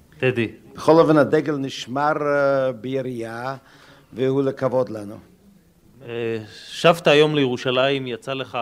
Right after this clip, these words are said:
Speaker 1: לא רק היום, אתה שב לפעמים לעיר.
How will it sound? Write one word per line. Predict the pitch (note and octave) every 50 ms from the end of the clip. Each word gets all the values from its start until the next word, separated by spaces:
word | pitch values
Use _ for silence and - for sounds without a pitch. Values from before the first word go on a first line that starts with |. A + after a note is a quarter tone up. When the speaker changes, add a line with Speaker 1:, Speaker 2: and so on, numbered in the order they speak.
| A#2 A2+ A2 G#2+ G#2 G#2 G#2 G2+ G2 G2 G2 G2+ G#2 G#2+ G2+ _ _ -
Speaker 1:
לא | A#2+ B2+ B2+
רק | C3 B2+ B2 -
היום, | A#2 A#2 A#2+ B2+ C3+ C3+ B2
אתה | A#2 - A2+
שב | - - C#3+ C3+ C3+ B2 A#2+ - _ _ _ _ _ _ _ _ -
לפעמים | B2 C3+ C#3 C#3 - - C#3 D#3 C#3+ C#3+ D3+ D3+ D#3+ E3 E3 D#3 C#3+
לעיר. | C3 B2+ B2 B2 C3 C3 C3+ C#3+ D3 D3